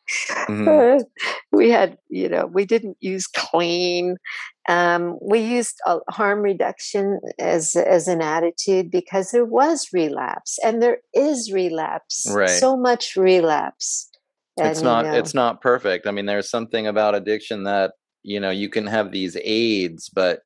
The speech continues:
Speaker 1: ultimately, I think people have to decide for themselves that they, you know,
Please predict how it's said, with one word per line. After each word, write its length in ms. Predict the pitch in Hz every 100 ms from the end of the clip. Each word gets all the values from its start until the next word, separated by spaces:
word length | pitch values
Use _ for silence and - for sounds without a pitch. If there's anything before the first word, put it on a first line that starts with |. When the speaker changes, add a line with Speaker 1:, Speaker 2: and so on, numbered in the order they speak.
| _
Speaker 1:
ultimately, 920 | 95 101 107 101 95 92 95 92 87 -
I 80 | 87
think 240 | 90 92
people 240 | - 87 92
have 140 | 90
to 80 | -
decide 400 | 85 - 92 87
for 100 | 87
themselves 720 | 82 80 98 95 82 78 - _ _ - - - - _
that 180 | 87 85
they, 240 | 90 85 82 80 _ -
you 140 | 85
know, 400 | 80 76 76 -